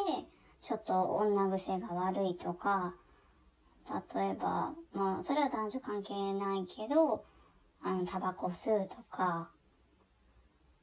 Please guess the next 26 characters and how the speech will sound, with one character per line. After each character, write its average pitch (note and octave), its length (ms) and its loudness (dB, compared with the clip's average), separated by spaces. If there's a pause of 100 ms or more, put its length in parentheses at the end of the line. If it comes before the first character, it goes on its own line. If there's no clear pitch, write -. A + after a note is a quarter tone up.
(460)
そ C#4 380 2
う C#4 60 2
い C4+ 140 2
う C4 60 2
こ C4 200 0
と D4 140 -4
な F#3+ 180 -4
ん - 80 -6
で - 100 -12
し - 140 -12
ょ - 40 -8
う - 40 -10
か - 260 -14
ね。 F#3+ 360 -2
そ - 140 2
れ D4 100 8
と E4+ 120 4
も D4 120 6
な A3 160 0
ん A3 120 -2
か G3 100 -6
も G3 220 0
っ F#3 40 -6 (120)
と F3 320 0 (1400)
嫌 G#3 200 0
な F3 260 -4